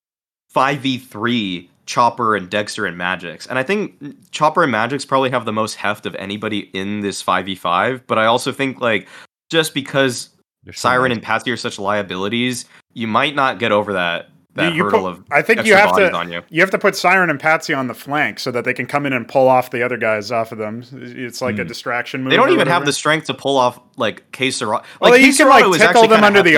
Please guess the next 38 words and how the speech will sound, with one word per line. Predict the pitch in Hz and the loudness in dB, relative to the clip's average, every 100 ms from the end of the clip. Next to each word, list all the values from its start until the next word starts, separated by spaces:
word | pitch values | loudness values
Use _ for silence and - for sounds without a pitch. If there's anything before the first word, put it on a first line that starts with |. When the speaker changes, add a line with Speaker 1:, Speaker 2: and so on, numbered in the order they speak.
| 151 | 6
Speaker 3:
armpit | 185 185 143 | 4 2 0
Speaker 1:
Like, | |
Speaker 3:
or | 127 | 0
something, | 127 135 127 127 123 | 0 -2 -2 -4 -4
so | - 135 | -4 -2
Speaker 1:
he's | |
Speaker 3:
then | 135 | 0
Speaker 1:
got | 135 | 0
Speaker 3:
they | |
Speaker 1:
some | 139 | -2
Speaker 3:
can't | 156 139 | 0 -2
Speaker 1:
strength. | 120 127 | -2 -4
Speaker 3:
like, | 123 123 | -4 -6
remain | 127 127 120 | -6 -6 -6
focused. | 131 127 117 104 - - | -6 -6 -8 -12 -14 -16
So | - - 107 | -12 -6 -2
I | 110 | -2
think | 120 247 | -2 -2
it | 220 | -2
still | - 156 | -2 -2
can | - 135 | 0 0
Speaker 1:
Tickle | 139 151 | 0 0
Speaker 3:
work. | 165 143 | 0 -2
You | |
just | 131 131 | -6 -2
have | 135 | -2
to | 139 | -2
have | 120 | -4
different | 123 123 107 | -6 -10 -14
strats. | - 110 101 - - | -8 -6 -6 -6 0
Chopper's | 247 311 320 | 2 2 0
smart | - 170 151 | 2 2 2
enough, | 120 - | 0 -4
dude. | 120 | -4
He'll | 156 | -4
figure | 165 139 95 | -6 -8 -8
it | |
out. | 90 | -12